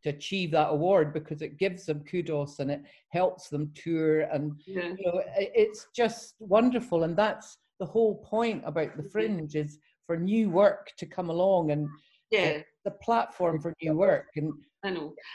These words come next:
Speaker 2: And, and I mean, there's something quite nice about the Fringe Firsts in the sense that there's not a short list, there's not a, it's, it's just that the best we can do as a group of reviewers to try and identify new work that's really exciting in this, in the space
Speaker 1: Mm-hmm.
Speaker 2: of a week of the Fringe,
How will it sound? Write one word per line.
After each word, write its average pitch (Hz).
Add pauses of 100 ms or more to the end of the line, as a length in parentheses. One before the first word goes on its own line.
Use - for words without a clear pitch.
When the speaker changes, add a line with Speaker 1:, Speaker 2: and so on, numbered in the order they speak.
(120)
Speaker 2:
And, 262
and 285
I 294
mean, 294
there's 330
something 571
quite 254
nice 247
about 208
the 214
Fringe 175
Firsts -
in 196
the 220
sense 277
that 247
there's 247
not 381
a 247
short -
list, 208
there's 214
not 262 (160)
a, 208 (540)
it's, 254
it's 269
just 311
that -
the 214
best 277
we 240
can 196
do 190
as 185
a 196
group 214
of 185
reviewers 190
to 196
try 226
and 214
identify 208
new 190
work 175
that's -
really 180
exciting 170
in 165
this, -
in 170
the 170
space 180
Speaker 1:
Mm-hmm. -
Speaker 2:
of -
a -
week 180
of 147
the 160
Fringe, 139